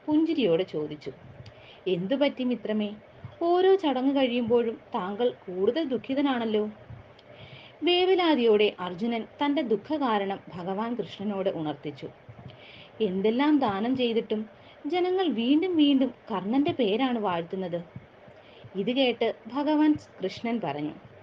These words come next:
"അല്ലയോ മിത്രമേ, ഈ മൂന്ന് ലോകത്തിലും വെച്ച് കർണന്റെ ദാനശീലത്തെ വെല്ലാൻ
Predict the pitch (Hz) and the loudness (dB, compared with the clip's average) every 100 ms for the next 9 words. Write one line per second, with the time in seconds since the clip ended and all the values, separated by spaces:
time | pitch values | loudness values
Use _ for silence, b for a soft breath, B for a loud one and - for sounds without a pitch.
0 | - B B B - 180 190 220 262 220 | -20 B B B -10 -2 4 4 4 0
1 | - 214 208 156 - - - B B B | -2 -4 -2 -4 -10 -20 -18 B B B
2 | 330 359 277 262 320 381 247 196 196 233 | 2 6 6 6 6 4 4 2 0 -2
3 | 262 269 226 202 220 202 - - - 180 | 0 2 0 -2 -6 -8 -10 -20 -12 -8
4 | 170 185 240 269 240 196 233 262 254 262 | -4 -4 -2 -2 -2 -4 -6 -6 -6 -2
5 | 277 254 220 214 214 | -2 0 0 -2 -4